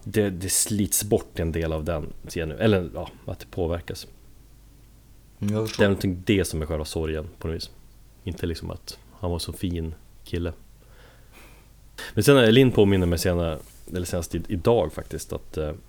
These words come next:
Speaker 1: det enda jag har lyssnat på <laughs> sen hans bortgång är Chris Cornell.
Speaker 2: Jaså?
Speaker 1: Ja,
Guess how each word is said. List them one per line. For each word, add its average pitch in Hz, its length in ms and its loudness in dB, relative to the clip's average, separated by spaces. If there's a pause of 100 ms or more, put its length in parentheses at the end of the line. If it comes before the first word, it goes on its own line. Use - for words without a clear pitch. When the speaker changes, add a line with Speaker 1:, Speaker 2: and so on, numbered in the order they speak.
(280)
Speaker 1:
det 104 100 0
enda 92 140 4
jag 92 40 6
har 90 60 4
lyssnat - 300 -2
på 85 200 -2 (140)
<laughs> - 160 -2
sen 87 400 -2
hans 87 160 -4
bortgång 90 360 -2
är 85 300 -2 (400)
Chris - 180 -4
Cornell. 82 260 -4 (1000)
Speaker 2:
Jaså? 101 260 2
Speaker 1:
Ja, 95 100 0